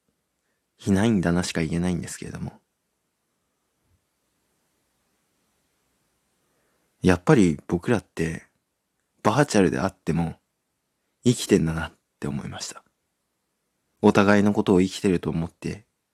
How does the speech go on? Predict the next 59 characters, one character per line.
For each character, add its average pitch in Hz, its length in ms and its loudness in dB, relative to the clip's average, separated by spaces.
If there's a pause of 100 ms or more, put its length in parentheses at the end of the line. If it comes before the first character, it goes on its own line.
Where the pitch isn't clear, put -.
暮 90 160 -6
ら 82 40 -4
し - 80 -12
て 82 100 -6
ん 82 60 -2
だ 85 100 -6
な 82 120 -8
っ - 40 -20
て - 180 -18
思 92 120 -14
い - 40 -20
ま - 120 -20
し - 60 -14
た。 - 100 -16 (260)
人 - 220 2
だ 107 100 4
と 90 140 2
思 85 160 0
っ - 40 -20
て - 140 -16
暮 - 140 -10
ら 82 60 -8
し - 60 -12
て - 120 -10
る。 - 100 -16 (880)
プ - 80 2
ラ 101 140 4
ッ - 20 -20
ト 120 100 6
フ 113 120 4
ォ - 20 8
ー 107 40 6
ム 95 120 4
の 87 80 2
歯 90 180 -2
車 92 280 0
な 87 100 0
ん 85 80 -4
か - 100 -14
と 87 120 -2
い 85 80 0
う 85 40 -4
ふ - 140 -12
う - 40 -4
に 87 100 -4
は - 80 -8
思 92 180 -6
っ 90 100 -6
ち - 120 -10
ゃ 78 40 0
い 80 80 -4
な 85 140 -6
い 80 80 -6
ん 82 80 -4
だ - 100 -10
っ - 40 -20 (160)
て - 80 -18
い - 80 -16
う。 - 80 -20